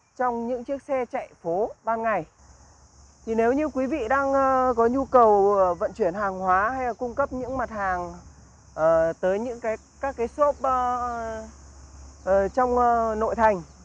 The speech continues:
thì có thể sử dụng chiếc xe này là một cái lựa chọn rất là hợp lý. Ngoài sự ưu ái về cái thùng này thì, ờ, cái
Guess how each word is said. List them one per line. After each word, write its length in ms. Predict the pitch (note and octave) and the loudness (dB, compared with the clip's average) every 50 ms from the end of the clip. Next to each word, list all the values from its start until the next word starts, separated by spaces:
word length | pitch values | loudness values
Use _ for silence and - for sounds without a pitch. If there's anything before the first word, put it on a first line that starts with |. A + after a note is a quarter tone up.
| - - | -12 -8
thì 120 | F3+ E3+ | -8 -6
có 160 | D3 F3 E3+ | -4 -4 -4
thể 400 | F#3 A#3 A3+ F#3+ D#3 C#3 B2+ A2+ - - - - - - - - - - - | -2 -2 -2 -2 -2 -2 -4 -6 -10 -14 -20 -20 -20 -20 -20 -20 -20 -14 -10
sử 100 | F#3 E3+ | -6 -2
dụng 180 | G3+ G3+ - | -2 -2 -4
chiếc 160 | G3 C4 C4+ - | -4 -8 -6 -4
xe 140 | C#4 C4 | -2 0
này 240 | B3 B3 A3 F#3 - - - - - - | 2 2 0 0 -2 -8 -18 -20 -18 -10
là 240 | D#3+ E3 E3+ D#3+ E3 | -4 -2 0 0 0
một 280 | E3 D#3+ E3 D#3+ D3 - - | 0 0 -2 -4 -4 -4 -4
cái 160 | D#3 E3 F3+ | -4 -4 0
lựa 160 | G#3+ A3+ - | -2 -2 -2
chọn 260 | - G#3+ E3+ - F3+ | -2 -4 -6 -4 -4
rất 120 | G3+ B3 C4 | -4 -2 -2
là 80 | A#3 | -2
hợp 160 | G#3 G3 E3 | -2 -2 -4
lý. 320 | D#3 F3 F3+ F#3 G3+ B3 - - - - - - - - - - - - - - - - - - - - - - - - - - - - - - - - - - - - - - - - - - - - - - - - - - - - - - - - - - - - | -2 -2 0 0 0 -2 -6 -12 -18 -20 -20 -20 -20 -20 -20 -20 -20 -20 -20 -20 -20 -20 -20 -20 -20 -20 -20 -20 -20 -20 -20 -20 -20 -20 -20 -20 -20 -20 -20 -20 -20 -20 -20 -20 -20 -20 -20 -20 -20 -20 -20 -20 -20 -20 -20 -20 -20 -20 -20 -20 -20 -20 -20 -20 -12 -4
Ngoài 260 | - A#3 C4 B3+ B3 A#3+ | 2 2 4 4 2 0
sự 160 | - C#4+ A#3 | -2 -4 -4
ưu 180 | C#4 D4 D4 | -2 -2 0
ái 240 | C4+ C4 B3+ B3+ C#4 | 2 2 2 2 2
về 180 | C#4+ D#4 C#4 B3+ | 4 4 4 2
cái 140 | A3 A3 A3+ | 2 -2 -2
thùng 240 | C#4 C#4+ B3+ A#3 | -2 -2 -2 -2
này 220 | A#3 A#3+ A#3 A3 G#3+ | -2 -2 0 -2 -2
thì, 320 | F#3+ G#3+ G#3+ G#3+ G#3 G#3 | -2 -2 -4 -2 0 2
ờ, 460 | G3+ G3+ G3 G3 F#3+ F#3+ F#3 F3+ F#3 F#3+ - - - - - - - - - - - - - - - - - - - - - - - - - - - - - - - - - - - - - - - - - - - - - - - - - - - - - - - - - - - - | 6 6 6 6 4 2 0 0 -4 -6 -10 -20 -20 -20 -20 -20 -20 -20 -20 -20 -20 -20 -20 -20 -20 -20 -20 -20 -20 -20 -20 -20 -20 -20 -20 -20 -20 -20 -20 -20 -20 -20 -20 -20 -20 -20 -20 -20 -20 -20 -20 -20 -20 -20 -20 -20 -20 -20 -20 -20 -20 -20 -20 -20 -20 -20 -20 -20 -10 -2
cái 300 | - G#3 G3+ A3 A#3+ C4 | 2 2 4 4 2 0